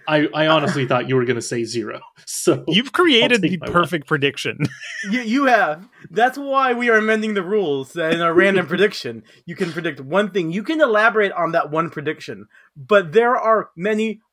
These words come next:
Speaker 3: unrelated things in your predictions, Al.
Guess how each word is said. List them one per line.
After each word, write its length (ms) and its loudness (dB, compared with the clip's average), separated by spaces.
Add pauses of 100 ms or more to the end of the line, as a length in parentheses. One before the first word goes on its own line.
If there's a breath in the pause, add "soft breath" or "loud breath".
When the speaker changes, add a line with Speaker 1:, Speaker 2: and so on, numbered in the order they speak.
Speaker 3:
unrelated 640 4
things 420 -2
in 120 -8
your 140 0
predictions, 500 -8
Al. 240 2